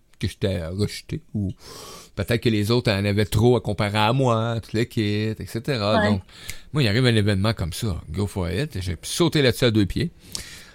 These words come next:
Speaker 1: Ouais.
Speaker 2: Ouais, hein?
Speaker 1: Mais bon,
Speaker 2: Ouais.
Speaker 1: c'est une belle expérience quand même.
Speaker 2: <clears throat> J'aimerais parler, euh, aussi de la communication avec l'univers. Parce que, je donne un exemple,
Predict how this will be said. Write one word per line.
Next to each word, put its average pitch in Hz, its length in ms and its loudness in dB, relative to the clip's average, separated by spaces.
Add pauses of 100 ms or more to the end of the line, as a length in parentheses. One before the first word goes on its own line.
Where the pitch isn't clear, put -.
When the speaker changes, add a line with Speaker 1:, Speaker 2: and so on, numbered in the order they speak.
(180)
Speaker 1:
Ouais. 107 160 -4 (160)
Speaker 2:
Ouais, 254 300 10
hein? 240 260 10
Speaker 1:
Mais 110 160 2
bon, 101 140 6 (360)
Speaker 2:
Ouais. 247 240 10 (280)
Speaker 1:
c'est - 100 -20
une - 80 -8
belle 107 120 2
expérience 95 460 -4
quand 98 180 -2
même. 87 180 -4 (580)
Speaker 2:
<clears throat> 294 640 10 (460)
J'aimerais 247 480 10
parler, 277 520 8
euh, 220 240 8 (140)
aussi 240 420 2
de 302 60 6
la 233 100 10
communication 302 920 8
avec 220 340 6
l'univers. 208 600 6 (1120)
Parce 277 240 6
que, - 1300 4
je 220 160 2
donne 294 220 12
un 262 160 10
exemple, 240 640 10